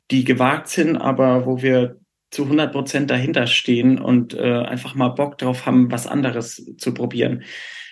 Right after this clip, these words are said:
Äh, nichtsdestotrotz wird es, äh, eindeutig nach Intersphere kli-, äh, klingen und, ähm, da konnten wir uns gar nicht dagegen wehren. Das entsteht halt dann einfach. Also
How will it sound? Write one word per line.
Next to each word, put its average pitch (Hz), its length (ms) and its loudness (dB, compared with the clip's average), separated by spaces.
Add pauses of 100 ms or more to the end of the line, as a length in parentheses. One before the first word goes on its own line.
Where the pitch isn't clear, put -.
(140)
Äh, 117 480 4
nichtsdestotrotz 180 1000 0 (240)
wird 156 220 0
es, - 480 -6
äh, 127 540 2 (280)
eindeutig 135 580 -2
nach 123 180 2
Intersphere 127 560 -2
kli-, - 380 -2
äh, 120 180 -2
klingen 127 580 2 (460)
und, 123 400 2
ähm, 120 680 2
da 123 280 -4 (200)
konnten 143 320 2
wir 127 80 4
uns 131 160 0
gar 127 160 2
nicht 127 160 2
dagegen 123 420 2
wehren. 127 280 4
Das - 420 -6
entsteht 135 540 2
halt 110 200 0
dann 113 200 -2
einfach. - 400 -6
Also 123 360 0